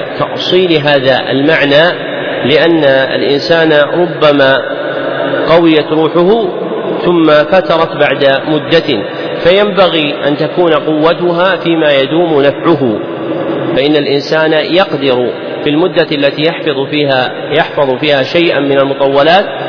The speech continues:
أن يحفظ جملة من المختصرات. فلو قدر أن إنسانا أراد أن يحفظ ألفية من الألفيات فإنه في هذه المدة ربما حفظ بدلاً عنها عدة متون مختصرة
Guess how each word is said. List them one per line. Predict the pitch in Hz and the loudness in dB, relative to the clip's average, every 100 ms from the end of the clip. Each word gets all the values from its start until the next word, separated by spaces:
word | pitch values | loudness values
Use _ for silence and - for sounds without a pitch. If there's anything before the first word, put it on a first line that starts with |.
| - - | -4 -2
أن | |
يحفظ | 143 160 - 151 143 139 | 0 0 -2 0 0 2
جملة | 170 190 190 196 | 2 2 2 0
من | 190 160 147 | 0 0 2
المختصرات. | 143 139 165 - - 143 147 139 131 - - - - - | 0 0 0 -2 -2 0 2 2 0 -2 -8 -8 -6 -2
فلو | 151 | 0
قدر | 160 185 160 165 151 139 | 0 0 0 2 2 0
أن | 151 | 0
إنسانا | 135 127 - 131 127 160 160 170 180 - 131 | 0 0 -2 -2 -2 0 2 4 2 0 0
أراد | 156 143 | 2 2
أن | 139 127 | 0 0
يحفظ | 156 180 - 175 | 0 -2 -2 0
ألفية | 165 139 135 185 196 202 185 | 0 -2 -4 -4 -2 -2 -2
من | 160 151 | 0 0
الألفيات | 143 120 131 143 139 135 120 - - - - - | 0 0 0 -2 0 0 0 -6 -10 -8 -8 -2
فإنه | 147 165 185 160 147 | 0 2 2 0 0
في | 151 151 | 0 0
هذه | 165 151 139 139 - | 0 0 -2 -2 -2
المدة | 143 165 170 196 170 147 151 | 0 0 0 -2 -2 -2 0
ربما | 202 170 151 143 135 127 110 - - - - - | 0 0 2 2 2 0 -2 -6 -8 -8 -6 -4
حفظ | - 190 165 147 139 156 | 0 0 2 0 0 0
بدلاً | 170 151 139 131 113 | 2 2 2 0 -4
عنها | 98 147 185 175 185 | -2 0 0 2 2
عدة | 185 - 190 147 147 143 | 0 0 -2 -2 -2 0
متون | 143 139 180 180 160 | -2 -2 0 2 2
مختصرة | 143 135 175 180 196 202 202 214 | 0 0 0 0 0 0 2 2